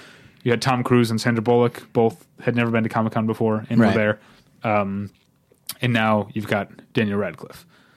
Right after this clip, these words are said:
Speaker 2: That's
Speaker 1: So
Speaker 2: exciting.
Speaker 1: that's the, that's the big deal this year. And then, yeah, the, uh, Everly, um, I think, um, has Selma Hayek, and Selma Hayek will be there. But Horns is directed by Alexandra Aja,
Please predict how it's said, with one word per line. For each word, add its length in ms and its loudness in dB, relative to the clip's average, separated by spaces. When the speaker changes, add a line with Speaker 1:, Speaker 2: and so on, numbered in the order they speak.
Speaker 2:
That's 120 4
Speaker 1:
So 80 2
Speaker 2:
exciting. 200 2
Speaker 1:
that's 180 -6
the, 140 0
that's 340 -2
the 80 2
big 180 0
deal 220 0
this 180 -4
year. 180 -2
And 120 2
then, 100 6
yeah, 180 4
the, 240 0
uh, 220 0
Everly, 680 4
um, 260 4
I 100 0
think, 420 -2
um, 580 -4
has 240 0
Selma 200 2
Hayek, 280 0
and 100 -4
Selma 140 0
Hayek 160 -4
will 80 -12
be 80 -8
there. 180 -14
But 120 2
Horns 220 2
is 80 0
directed 220 0
by 200 2
Alexandra 880 2
Aja, 580 2